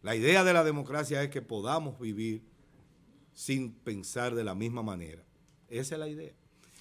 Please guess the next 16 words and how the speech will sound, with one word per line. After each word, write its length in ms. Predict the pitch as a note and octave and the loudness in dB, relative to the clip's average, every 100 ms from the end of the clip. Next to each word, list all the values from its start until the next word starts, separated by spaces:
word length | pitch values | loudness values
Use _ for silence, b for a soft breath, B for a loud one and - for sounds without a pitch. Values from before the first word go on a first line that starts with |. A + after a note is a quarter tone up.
| b | b
Entonces, 380 | - B3 A#3 G#3 | -2 0 2 2
volviendo 480 | E3 E3+ E3+ A#3 A#3 | 2 2 4 4 6
a 60 | F#3+ | 6
Bosch, 420 | D#3+ C#3+ C3 - - - - - - | 8 6 4 -4 -16 -20 -20 -20 4
hoy 180 | D3+ F#3 | 6 8
se 160 | G3+ | 6
cumplen 360 | F#3 F#3+ F3+ E3+ | 6 2 2 2
veintidós 500 | D#3 D3 C3+ D#3 D#3 | 0 0 0 0 0
años 260 | D3+ D3+ | -2 0
de 60 | C#3 | 0
su 160 | C#3 B2+ | 0 -4
desaparición 680 | A2+ G#2+ A2 G2+ - C3 | -2 -4 -6 -6 -6 -8
física. 380 | A2+ G#2 F#2 F2+ | -8 -10 -10 -10
Vuelvo 420 | F#2+ B2+ E3 D#3+ | -4 4 4 4
a 40 | C#3 | 0
repetir, 520 | C#3 A2+ F#2+ F2 | -2 -6 -8 -8